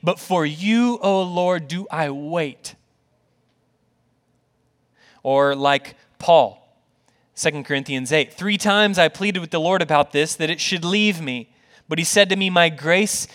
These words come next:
is sufficient for you, for my power is made perfect in weakness.'"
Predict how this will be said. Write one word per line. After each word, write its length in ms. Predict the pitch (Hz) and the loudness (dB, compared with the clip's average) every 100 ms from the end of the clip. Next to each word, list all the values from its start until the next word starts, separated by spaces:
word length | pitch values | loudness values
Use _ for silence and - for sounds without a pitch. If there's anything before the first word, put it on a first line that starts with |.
| - - | -16 -10
is 100 | 151 | -6
sufficient 640 | - 151 - 156 - 123 | -4 -4 -4 -6 -6 -12
for 140 | - 117 | -14 -12
you, 280 | 110 101 - _ _ _ _ _ _ | -10 -12 -16 _ _ _ _ _ _
for 100 | 143 | -6
my 220 | 143 147 | -4 -6
power 580 | 139 - 180 180 170 139 | -8 -4 0 2 0 -4
is 160 | 131 123 | -6 -6
made 240 | 135 131 | -6 -6
perfect 540 | - 185 170 117 - - - - | -4 -4 -4 -10 -12 -20 -18 -14
in 220 | 131 131 | -12 -6
weakness.'" 720 | 147 139 113 101 - - - | -6 -6 -16 -14 -12 -12 -12